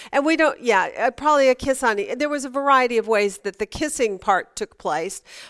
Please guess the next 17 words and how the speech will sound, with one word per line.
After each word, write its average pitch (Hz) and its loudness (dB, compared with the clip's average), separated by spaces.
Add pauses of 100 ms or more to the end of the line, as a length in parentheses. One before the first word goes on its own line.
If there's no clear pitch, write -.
(160)
uh, 196 6
but 233 0
obviously 233 4
it 214 -2
was 214 0
all 220 2
holy, 233 0 (180)
it - -18
was 220 -2
all 208 2
in, 202 -6 (420)
in 208 -2 (180)
good 233 0 (360)
affection, 220 -4
you 233 -4
know. 214 0 (380)
W-, - -12